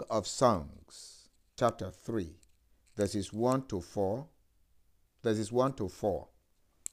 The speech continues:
The gospel reading is taken from John chapter twenty, verses one to two, eleven to eighteen. The book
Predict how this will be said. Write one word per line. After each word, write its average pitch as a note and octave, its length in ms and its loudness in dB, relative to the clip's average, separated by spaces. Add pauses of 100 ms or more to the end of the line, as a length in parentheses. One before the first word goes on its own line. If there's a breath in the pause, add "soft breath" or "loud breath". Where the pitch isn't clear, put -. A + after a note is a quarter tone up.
(1700)
The A2 80 0
gospel B2+ 520 8
reading A#2+ 560 6 (960)
is A2+ 200 2
taken C#3 520 2 (1400)
from G#2+ 320 2
John D3 520 8 (360)
chapter G#2+ 280 0 (120)
twenty, C3+ 600 2
verses G#2 360 0
one B2+ 340 4
to F2 160 -4 (100)
two, F#2+ 340 -4 (680)
eleven B2+ 540 8
to G#2 260 0
eighteen. F2+ 600 0 (3750)
The E3+ 120 8
book - 360 10